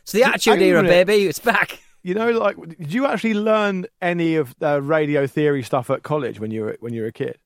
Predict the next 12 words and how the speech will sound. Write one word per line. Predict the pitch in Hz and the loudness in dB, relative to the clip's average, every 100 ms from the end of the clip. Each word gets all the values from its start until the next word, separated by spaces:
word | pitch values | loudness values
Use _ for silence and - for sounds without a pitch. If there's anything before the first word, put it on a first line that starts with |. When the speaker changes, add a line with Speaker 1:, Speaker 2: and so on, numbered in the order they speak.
| - | -16
Speaker 1:
No. | 110 92 90 _ _ _ _ _ _ | -12 -12 -14 _ _ _ _ _ _
No. | 104 95 - _ _ | -16 -16 -18 _ _
Speaker 2:
So | 151 | 0
I | 180 185 | 0 0
did. | 156 101 - _ _ | -2 -6 -10 _ _
Speaker 1:
Right. | 104 92 95 | -12 -10 -8
Speaker 2:
And | 135 135 135 - | -8 -8 -8 -12
it's | 165 139 - | -12 -12 -8
Speaker 1:
The | 185 214 | -6 -4
rules? | 120 135 | -4 -4
Speaker 2:
absolutely | 156 208 190 160 | -2 -2 -2 -4
remarkable | 160 160 165 170 160 - 98 95 104 | -4 -4 -2 -2 -2 -4 -8 -8 -10